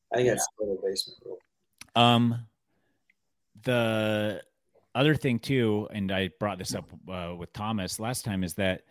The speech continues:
Speaker 3: if they do rally, uh, points, then,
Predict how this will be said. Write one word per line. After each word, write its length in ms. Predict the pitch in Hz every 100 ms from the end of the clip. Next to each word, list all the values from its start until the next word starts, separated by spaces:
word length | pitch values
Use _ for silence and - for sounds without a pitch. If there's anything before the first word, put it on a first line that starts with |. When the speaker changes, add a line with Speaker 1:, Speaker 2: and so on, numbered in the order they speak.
| _ -
Speaker 3:
if 100 | 117
they 100 | 143
do 160 | 131 107
rally, 680 | 90 113 143 92 85 85 - _ _ _ _
uh, 380 | 95 92 87 85 -
points, 560 | - 92 90 - - - _ _ _ _ _ _ _
then, 560 | 95 113 110 104 101